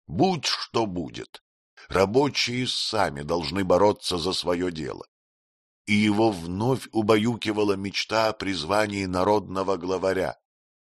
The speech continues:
Монсу у его ног. Париж в туманной дали. И кто знает,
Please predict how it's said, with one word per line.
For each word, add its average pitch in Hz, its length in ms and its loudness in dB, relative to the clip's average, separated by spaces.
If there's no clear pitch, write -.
Монсу 92 1000 0
у 104 140 -2
его 90 380 4
ног. 64 480 -10
Париж 82 640 -2
в - 140 -18
туманной 101 840 -2
дали. 71 520 -6
И 101 120 0
кто 151 380 0
знает, 107 800 -4